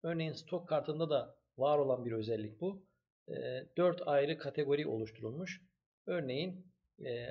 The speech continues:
ham madde deponun birinci sırasının, e, raf birinin, işte buradan devam edebilir, üçüncü kolonunun beşinci satırındaki, sırasındaki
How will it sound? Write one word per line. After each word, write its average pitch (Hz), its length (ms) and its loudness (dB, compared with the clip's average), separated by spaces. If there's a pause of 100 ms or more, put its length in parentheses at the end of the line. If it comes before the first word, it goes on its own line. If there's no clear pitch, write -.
ham 170 300 -2
madde 123 340 0
deponun 156 580 0 (280)
birinci 160 340 -2
sırasının, 156 680 -2 (600)
e, - 60 -10 (360)
raf 160 320 6
birinin, 160 520 -4
işte 156 340 -8
buradan 160 280 -2
devam 156 240 2
edebilir, 123 320 -4
üçüncü 160 360 -8
kolonunun 147 540 -2
beşinci 151 320 -4
satırındaki, 123 680 -6
sırasındaki 131 840 -2